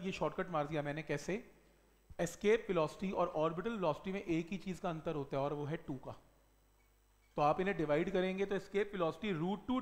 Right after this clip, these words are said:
times orbital होती है। ये स्ट्रेट फॉरवर्ड answer है, ये स्ट्रेट फॉरवर्ड formula है,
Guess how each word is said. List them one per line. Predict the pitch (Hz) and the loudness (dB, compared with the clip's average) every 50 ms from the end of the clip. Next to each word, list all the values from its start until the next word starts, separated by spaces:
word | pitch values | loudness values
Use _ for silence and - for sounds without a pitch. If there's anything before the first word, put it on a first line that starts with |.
| - - | 4 4
times | 185 180 202 233 240 233 226 - 180 | 6 6 4 2 0 -2 0 2 4
orbital | 175 170 165 185 202 214 202 | 4 4 4 2 2 2 2
होती | 190 165 - 190 | 2 2 0 -2
है। | 214 | -2
ये | 240 - | -4 -4
स्ट्रेट | - - 190 170 - | 0 2 0 0 2
फॉरवर्ड | - 180 160 151 165 165 | 2 2 2 2 4 2
answer | 151 139 139 135 - 143 135 | 2 2 0 -2 -6 -6 -6
है, | 104 - - - - - - - - _ - | -6 -8 -12 -14 -20 -20 -20 -20 -12 _ -4
ये | 202 | -4
स्ट्रेट | 196 - - 208 247 285 | -2 0 2 2 2 4
फॉरवर्ड | - 240 226 220 233 - | 4 2 0 0 0 -4
formula | - 175 165 165 151 131 131 | -2 0 0 0 0 0 0
है, | 196 208 135 - | 0 0 -2 -4